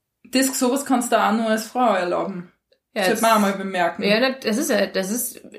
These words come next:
Speaker 2: schrägerweise so, ja, dass
Speaker 1: Ja.
Speaker 2: du als Frau klare Ansage, als Mann bist du gleich, nee, aber es ist, es ist dieses, was ich schon mal irgendwann erzählt hab, ne? Fragst du zehn Leute, irgendwer sagt immer ja. Also,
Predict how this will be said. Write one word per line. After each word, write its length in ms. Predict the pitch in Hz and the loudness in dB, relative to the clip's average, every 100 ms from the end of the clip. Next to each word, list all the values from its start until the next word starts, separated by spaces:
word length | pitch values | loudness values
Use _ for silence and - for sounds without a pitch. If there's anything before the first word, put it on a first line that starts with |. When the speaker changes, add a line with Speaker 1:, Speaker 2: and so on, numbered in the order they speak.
| - | -14
Speaker 2:
schrägerweise 720 | - 208 208 190 185 196 202 202 | -4 0 2 2 0 -2 -2 -4
so, 240 | 226 262 | -2 -2
ja, 180 | 202 208 | 0 0
dass 180 | 196 208 | 0 2
Speaker 1:
Ja. 160 | 208 202 | 2 2
Speaker 2:
du 120 | 196 | 0
als 240 | 185 180 | -2 -6
Frau 320 | - 180 208 | -8 -6 -6
klare 280 | 214 208 190 | -2 0 0
Ansage, 460 | 185 208 254 269 254 | -2 -2 -2 -2 -2
als 240 | 220 214 | -4 -6
Mann 180 | 185 196 | -8 -6
bist 160 | 240 240 | -6 -6
du 60 | |
gleich, 580 | 214 208 208 208 208 - _ _ _ _ _ - | -4 -2 0 -2 -8 -18 _ _ _ _ _ -6
nee, 100 | - | 0
aber 100 | 214 | 2
es 100 | 220 | 2
ist, 300 | 247 - - - - - - | 2 0 -4 -8 -20 -20 -12
es 80 | - | -8
ist 160 | 254 | -4
dieses, 260 | 247 269 226 | -2 -2 0
was 120 | 247 | -2
ich 100 | 269 | 0
schon 100 | 285 | 2
mal 120 | 302 226 | 2 2
irgendwann 240 | 254 247 | 2 2
erzählt 380 | 214 214 277 247 | 0 0 0 0
hab, 140 | 196 208 | 0 0
ne? 160 | 226 | -2
Fragst 320 | 220 233 233 | -2 -4 -4
du 100 | 240 | -4
zehn 220 | 226 226 196 | -2 0 2
Leute, 340 | 202 262 - | 2 2 0
irgendwer 280 | 240 254 233 | 0 0 2
sagt 200 | 220 220 | 0 -2
immer 240 | 277 175 | -2 0
ja. 320 | 156 156 147 | 2 0 -2
Also, 540 | - 165 156 156 98 | -4 -2 -2 -4 -8